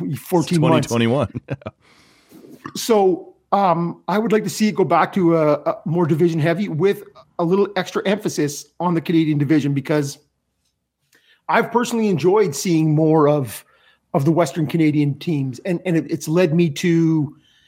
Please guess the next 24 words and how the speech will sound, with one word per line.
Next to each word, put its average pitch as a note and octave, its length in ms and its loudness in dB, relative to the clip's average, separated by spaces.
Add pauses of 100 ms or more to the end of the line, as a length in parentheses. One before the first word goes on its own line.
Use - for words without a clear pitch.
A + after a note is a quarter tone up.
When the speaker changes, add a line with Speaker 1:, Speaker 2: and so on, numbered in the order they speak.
(520)
Speaker 1:
to D3 80 -6
take F#3 180 0
a D#3+ 60 -2
greater E3 400 2
interest F3 560 -2
in D3+ 160 -2
what D3 100 -2
happens C#3+ 680 -2 (100)
with C#3+ 160 -4
those D3+ 200 0
teams D3+ 260 -2
as B2+ 100 -6
well. D3+ 260 2
So C#3+ 480 -2
Speaker 2:
Are C3+ 60 -2
you D3 80 -2
Speaker 1:
to C#3 60 -6
Speaker 2:
sick G3+ 180 0
Speaker 1:
me, B3 60 2
Speaker 2:
of G3+ 80 2
it? G3 60 4
Speaker 1:
more G#3 220 -2 (580)
Speaker 2:
Like, D#3 260 -2
Speaker 1:
No, D3 260 0